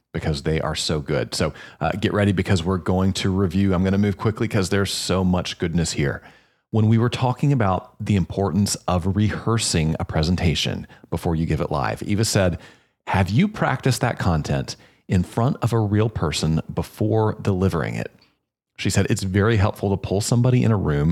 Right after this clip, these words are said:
and run through it. And it gets you through those nerves and gets you through that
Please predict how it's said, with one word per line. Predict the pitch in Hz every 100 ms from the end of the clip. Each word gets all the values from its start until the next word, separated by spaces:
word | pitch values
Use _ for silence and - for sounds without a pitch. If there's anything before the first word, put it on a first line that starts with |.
| -
and | 90 82
run | 78 78
through | 78 101 90
it. | 67 - - - - _ -
And | 95
it | -
gets | - 127 -
you | 185
through | 185 - 107
those | 117 113 104
nerves | 104 82 69 82 - -
and | 87 87
gets | 92 - 110
you |
through | 110 104 90 92
that | 78 73 76